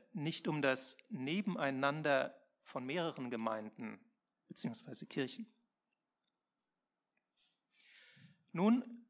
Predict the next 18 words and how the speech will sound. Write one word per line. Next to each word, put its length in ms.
Frank 680
hat 240
in 160
seiner 300
zweiten 560
Predigt 560
darauf 340
hingewiesen, 1400
dass 680
diese 420
eure 360
Gemeinde 600
selbst 560
schon 300
ein 220
Stück 520
Ökumene 920
darstellt. 720